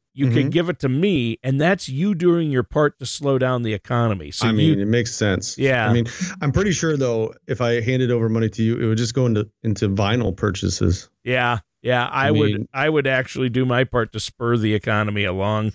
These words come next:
Speaker 2: <laughs>
Speaker 1: and, uh, keep growing it, at least, uh, at least my local record store.
Speaker 2: Yeah, they're looking at the stats. Like, oddly, uh, vinyl records have
Speaker 1: <laughs>
Speaker 2: gone up,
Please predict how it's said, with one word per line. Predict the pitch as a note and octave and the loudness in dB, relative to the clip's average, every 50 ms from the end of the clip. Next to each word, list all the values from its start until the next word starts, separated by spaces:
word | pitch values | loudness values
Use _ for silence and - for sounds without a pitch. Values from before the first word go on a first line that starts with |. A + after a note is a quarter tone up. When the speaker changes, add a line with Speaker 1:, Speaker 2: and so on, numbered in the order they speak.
| - | -6
Speaker 2:
<laughs> | - C#3+ - _ - - - - C3+ | -10 -10 -10 _ -6 -8 -4 -2 -2
Speaker 1:
and, | B2+ A#2+ A#2+ A#2 A2+ A2+ A2+ - | 0 2 2 2 2 2 0 0
uh, | - G#2 G#2+ | 0 0 -2
keep | - - C#3 C3 - | -2 -2 -2 -2 -2
growing | F2+ G#2 B2 B2+ B2+ B2+ B2+ B2 | -2 0 0 2 2 2 0 0
it, | A#2+ A2+ A#2 | -2 -2 -4
at | B2 C#3 | -4 -2
least, | D#3+ E3+ E3+ D3 - - - | 0 0 0 0 -2 -4 -2
uh, | C#3 C3+ C3 B2 A#2 A2+ - | 0 2 2 2 0 -2 -2
at | - D3+ C#3+ A2+ | -2 -2 -2 0
least | C#3 D3+ D3+ C3 - | 0 0 0 0 0
my | C3+ C3 B2 | -2 -2 0
local | A#2 B2 C3 A#2+ - A#2 | 2 2 0 2 2 0
record | G#2+ G#2 A2 A#2 - - G2 F2 | 0 2 0 -2 -2 -2 -4 -4
store. | - - - - E2+ D2 D2 D2+ - - _ _ | -4 -6 -6 -4 -4 -4 -4 -4 -6 -8 _ _
Speaker 2:
Yeah, | C3+ C3+ C3+ B2+ | 0 0 0 2
they're | B2 C3+ C3+ | 0 0 0
looking | C3 C#3+ D3 C#3+ D3 C3 B2+ | 0 0 -2 -2 -2 -2 -2
at | A#2 A2+ A#2 | -2 -2 -2
the | - A2 G#2 G#2 - | -2 0 0 -2 -2
stats. | - - - A#2 G#2+ G#2 G#2 G#2 - | -6 -6 -4 -2 0 0 -2 -2 -2
Like, | A2 G#2 G2 F#2 - _ | -2 -2 -2 -2 -4 _
oddly, | - G2 G#2 D#3 F#3 D3 A2+ F#2+ F2+ G#2 C3+ - _ _ _ _ _ _ _ _ _ _ _ _ _ _ _ _ _ _ _ _ _ | -4 -2 -2 0 0 0 0 0 0 0 -2 -6 _ _ _ _ _ _ _ _ _ _ _ _ _ _ _ _ _ _ _ _ _
uh, | A#2 A2+ A2+ A2 A2 A2 A2+ A2 G#2+ | -2 -2 0 0 0 0 0 0 0
vinyl | G2+ G#2 G#2 A#2 D3 D#3 C3+ A#2+ | 0 0 0 0 0 0 0 2
records | A#2 C3+ C#3+ A#2+ C3 B2 A#2 G#2+ - - | 0 0 0 0 -2 -2 -2 -2 -6 -2
have | - - A#2 G#2+ G2 | 0 0 2 2 2
Speaker 1:
<laughs> | - - | 0 2
Speaker 2:
gone | A2 A2 G#2 G#2 - - | 2 2 2 0 0 -2
up, | A2 D#3 E3+ G#2+ F#2 - | -2 0 0 0 -2 -4